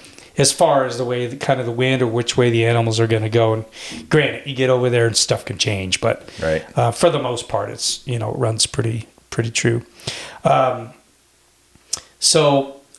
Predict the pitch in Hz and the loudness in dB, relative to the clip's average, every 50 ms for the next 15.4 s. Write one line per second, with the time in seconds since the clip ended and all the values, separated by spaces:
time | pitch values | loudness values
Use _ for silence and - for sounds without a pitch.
0 | _ _ _ _ - 135 135 127 139 135 135 127 - - - - 131 131 - - | _ _ _ _ -2 0 2 2 4 4 2 0 0 -4 -4 -4 -4 -4 -4 -8
1 | - - 139 113 110 110 - - 113 113 104 - - - 120 123 127 123 117 117 | -4 0 2 2 2 2 0 -4 -6 -4 -2 0 0 0 0 0 0 0 0 2
2 | 120 117 117 113 - - _ _ _ _ - - 117 110 110 110 110 107 104 107 | 2 2 0 0 -4 -10 _ _ _ _ -6 -2 0 0 2 2 2 0 0 0
3 | 107 104 104 101 101 - - _ _ _ _ _ _ _ - - - - - - | 0 0 0 -2 -4 -6 -10 _ _ _ _ _ _ _ -20 -20 -20 -20 -20 -18
4 | - - - 143 143 - - - - 135 143 139 - 151 175 175 175 - - 156 | -8 -4 -2 -2 -2 -4 -10 -6 -2 -2 -2 0 2 2 2 2 2 0 0 2
5 | 147 156 160 160 - 170 151 135 123 - - - 127 123 120 120 - 127 120 120 | 2 2 0 0 -2 -4 -2 -2 -4 -4 -2 0 2 2 2 0 -2 -2 -2 0
6 | 117 113 110 - - _ _ - _ _ _ _ _ _ _ _ _ _ _ _ | 0 -2 -2 -6 -12 _ _ -20 _ _ _ _ _ _ _ _ _ _ _ _
7 | _ _ _ _ _ _ - 131 120 139 135 127 127 127 135 131 139 135 127 127 | _ _ _ _ _ _ -2 0 2 2 0 2 2 2 4 4 4 4 4 4
8 | 127 123 123 123 123 117 117 - - - 127 120 117 117 117 123 131 127 135 131 | 4 2 2 0 0 -2 -2 -4 -2 0 0 2 2 2 2 2 2 0 0 2
9 | 131 135 131 127 123 123 113 123 117 113 117 - 127 - - - - - - 156 | 2 4 4 4 2 2 0 0 0 -2 0 0 -2 -4 -4 -8 -6 0 2 2
10 | 139 127 127 - - - - _ _ _ _ _ _ _ - - - - _ _ | 2 2 0 -6 -10 -18 -20 _ _ _ _ _ _ _ -20 -20 -20 -20 _ _
11 | _ _ _ _ _ _ _ - 120 117 113 113 123 120 - - - 127 123 120 | _ _ _ _ _ _ _ 0 0 2 2 0 0 -2 -6 -2 0 2 4 4
12 | 131 131 127 117 123 123 123 120 123 123 - - - - - 123 117 123 110 113 | 4 2 2 0 0 0 2 2 2 2 0 -6 -12 -4 -2 0 0 0 2 0
13 | 127 120 117 117 120 117 113 110 - - 123 117 117 113 - 135 120 - 131 123 | 0 2 2 0 0 0 -2 -4 -2 -2 -2 0 0 0 0 0 -2 -2 -2 -2
14 | 127 123 117 104 107 110 113 110 113 113 113 107 110 107 - - - 110 113 110 | 0 0 0 -2 0 2 2 4 4 2 0 -2 -6 -8 -8 -8 -8 -8 -8 -6
15 | 113 120 113 107 107 107 101 | -6 -4 -2 -2 -4 -4 -6